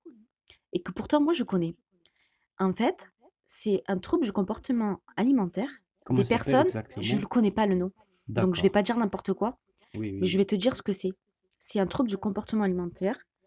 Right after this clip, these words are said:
Speaker 1: En fait, c'est les personnes, c'est des personnes qui sont, et en fait, qui développent un toc, en fait, euh, vraiment des obsessions sur manger sainement. C'est pas ne pas trop manger, ou compter ses calories, c'est manger sainement.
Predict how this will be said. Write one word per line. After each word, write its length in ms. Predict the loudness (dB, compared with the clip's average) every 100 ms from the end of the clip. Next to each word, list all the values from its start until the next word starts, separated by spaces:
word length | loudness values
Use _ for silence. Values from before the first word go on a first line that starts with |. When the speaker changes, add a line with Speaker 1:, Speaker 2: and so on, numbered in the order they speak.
| _ _ _ -4
Speaker 1:
En 100 | -2
fait, 320 | -2 -4 -6 _ _ -18
c'est 180 | -6 -2
les 80 | 0
personnes, 500 | -2 -6 -4 -4 -6 -12 _
c'est 160 | -6
des 80 | -4
personnes 420 | -4 -4 -6 -8 -12 _ _ _
qui 120 | -12
sont, 320 | -8 -8 -10 -14 _ _ _ _ _ _ _ _ _ _
et 40 | -6
en 60 |
fait, 160 | -6 -8
qui 140 | -2
développent 400 | 0 2 0 0
un 80 | -6
toc, 340 | -4 -6 -6 -18 _
en 60 | -12
fait, 260 | -12 -6 -6
euh, 80 |
vraiment 280 | -4 -2 0
des 240 | 0 -2 -2
obsessions 460 | -2 -4 -4 -8 -12 _ _ _ _ _
sur 420 | -10 -4 -4 -6 _ _ 2
manger 380 | 4 4 4
sainement. 380 | 0 2 2 0 -4 _ _ _ _ _ _ -6
C'est 100 | 0
pas 200 | 2 2
ne 80 |
pas 140 | 0 -4
trop 180 | -2 -2
manger, 640 | 0 -2 0 0 0 -2
ou 200 | -6 -10
compter 220 | -12 -12 -12
ses 120 | -10
calories, 220 | -10 -10 _ _
c'est 180 | -2 0
manger 280 | 2 0
sainement. 320 | -2 -4 -4